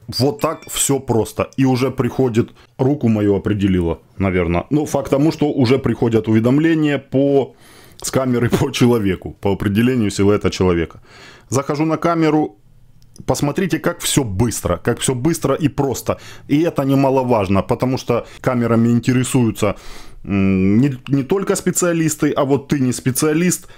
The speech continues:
но тебе нужна камера. Сегодня поставить, подключить, и в дальнейшем ты не хочешь углубляться в эти все моменты, настройки, подключения. Вот камера, которая не требует от тебя ничего, никаких знаний.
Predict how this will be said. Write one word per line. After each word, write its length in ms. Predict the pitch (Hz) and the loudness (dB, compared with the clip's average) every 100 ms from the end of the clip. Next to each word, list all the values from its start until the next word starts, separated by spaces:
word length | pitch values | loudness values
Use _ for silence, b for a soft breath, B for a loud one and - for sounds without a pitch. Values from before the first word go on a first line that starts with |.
| b - | b -2
но 140 | 131 | 0
тебе 260 | 135 127 135 | 0 0 0
нужна 340 | 131 117 117 | 2 4 2
камера. 540 | - 113 104 92 85 b b b b | 2 0 2 0 0 b b b b
Сегодня 580 | - 123 131 117 107 101 | -2 2 4 4 2 0
поставить, 600 | 120 - - 160 143 127 | -2 -4 -2 0 0 0
подключить, 720 | 120 - 123 123 151 151 - | -4 0 -2 0 -2 -4 -4
и 120 | 143 | -2
в 40 | 110 | -2
дальнейшем 640 | 131 143 139 - 120 117 - - | 0 0 0 0 -2 -2 -12 -6
ты 120 | 143 | -2
не 100 | 147 | 0
хочешь 380 | - 135 120 117 | 0 0 0 -2
углубляться 560 | 110 120 135 135 131 | 0 2 2 2 0
в 80 | 110 | 0
эти 200 | 113 113 | 0 0
все 320 | 98 - 117 B B - | -2 0 0 B B 0
моменты, 560 | 110 117 107 90 95 | 2 2 2 0 0
настройки, 600 | 95 104 - 135 135 123 | 2 0 0 0 0 -2
подключения. 920 | - 104 - 104 - 139 135 117 104 98 B B B | -4 -4 0 0 0 0 2 2 -2 -8 B B B
Вот 260 | 104 131 123 | -2 0 0
камера, 480 | 151 156 151 147 - | -2 0 0 0 -2
которая 680 | - 120 131 127 123 113 - | -4 -2 0 2 2 0 2
не 180 | 120 120 | 2 2
требует 460 | 123 113 101 101 104 | 0 0 0 0 -2
от 100 | - | -2
тебя 240 | 110 117 | -2 0
ничего, 560 | 110 101 104 87 85 B B B B - | 0 0 0 0 -2 B B B B -2
никаких 480 | 110 110 - 135 110 | 0 0 -2 -2 0
знаний. 560 | 101 104 90 82 76 | 2 2 2 -2 -4